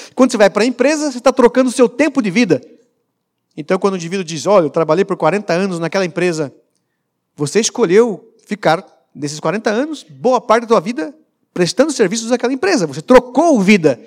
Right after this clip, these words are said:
E vida custa, e por isso que você recebeu monetariamente, em troca daquilo que serviu.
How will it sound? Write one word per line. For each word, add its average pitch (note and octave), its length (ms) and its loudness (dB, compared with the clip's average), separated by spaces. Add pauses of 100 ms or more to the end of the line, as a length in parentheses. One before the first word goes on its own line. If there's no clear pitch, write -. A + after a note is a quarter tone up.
(260)
E C4 80 0
vida D#3+ 240 -2
custa, D4 440 0 (160)
e D#4+ 80 -4
por A3 120 0
isso F3+ 80 -2
que - 60 -6
você G#3+ 160 0
recebeu G3+ 400 0
monetariamente, F#3 760 -4 (380)
em G3+ 80 -6
troca D3 260 -6
daquilo D3+ 280 -8
que - 80 -20
serviu. F3+ 320 -8